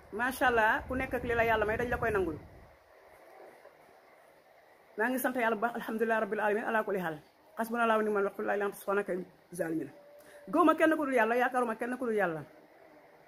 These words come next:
Te yaakaar naa ni xeex bi ba may wax ba tey, ginnaaw Yàlla yéen a ngi teg seen bët, waaye du man, Yàlla la. Defe naa bi ma fi wax problème de Khalifa Sall, ci diggi législatif yi na gën yi, am ci réseaux sociaux yi ñu naan Oumy Gueye bul yàq coalition bi, bul yàq nangam.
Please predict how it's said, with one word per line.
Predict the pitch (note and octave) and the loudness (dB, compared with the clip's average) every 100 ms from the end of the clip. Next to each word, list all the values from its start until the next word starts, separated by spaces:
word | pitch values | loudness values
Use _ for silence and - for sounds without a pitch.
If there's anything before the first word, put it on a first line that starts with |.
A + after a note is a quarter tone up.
| - | -4
Te | A3+ | 4
yaakaar | C#4 E4 D#4+ | 6 6 6
naa | D4+ | 6
ni | C4+ | 4
xeex | D4 C4 | 2 2
bi | B3+ | 2
ba | |
may | C4+ C#4 | 4 4
wax | C#4 | 4
ba | B3+ | 2
tey, | B3 C4 D#4+ - - - - - - - | 2 2 0 -8 -20 -20 -20 -20 -18 -6
ginnaaw | C4+ C#4 | 2 4
Yàlla | C4+ B3 | 4 4
yéen | B3+ | 4
a | C4 | 2
ngi | C4 | 0
teg | B3 | -2
seen | B3 G#3 | 0 -2
bët, | G#3+ | 0
waaye | A3 A#3+ | 2 4
du | C4 | 2
man, | A#3 | 2
Yàlla | A#3 G#3 | 2 2
la. | E3+ D3 - - - - - - - - - - - - - - - | -2 -8 -16 -20 -20 -20 -20 -20 -20 -20 -20 -18 -18 -18 -18 -16 -6
Defe | D4 F#4 | 2 6
naa | D4+ | 6
bi | D#4+ | 4
ma | |
fi | D#4+ E4 | 2 2
wax | D#4 | 2
problème | D#4 C4+ C4+ | 4 4 2
de | B3+ | 2
Khalifa | C4 C#4 B3 | -2 -4 -2
Sall, | G#3+ F3 G#3+ - - - - - - - - - - _ - - | -2 -2 -4 -10 -20 -20 -20 -20 -20 -20 -20 -20 -20 _ -20 -8
ci | D#4+ | 0
diggi | E4 C#4+ C#4 C4 B3 | 2 4 2 2 4
législatif | C4+ B3 B3 G3 | 4 4 2 0
yi | A#3 | -2
na | A#3 | 2
gën | A3 | 4
yi, | G#3 D4 D#4+ - _ _ _ _ _ _ _ _ _ _ _ _ _ _ | 2 0 -6 -14 _ _ _ _ _ _ _ _ _ _ _ _ _ _
am | B3 C#4 | 2 2
ci | C#4+ | 2
réseaux | C#4 B3+ | 2 0
sociaux | - A#3 | 2 2
yi | A#3 | 4
ñu | |
naan | A3 A#3 | 2 2
Oumy | A#3+ | 2
Gueye | A3 | 2
bul | G#3 A3 | 2 2
yàq | G#3+ G#3+ | 0 0
coalition | G3+ G3 F3 G3 | 2 2 0 -2
bi, | A3 | 0
bul | A3 | 0
yàq | G#3+ G#3 | 0 0
nangam. | F3+ E3+ D#3 | 0 0 -4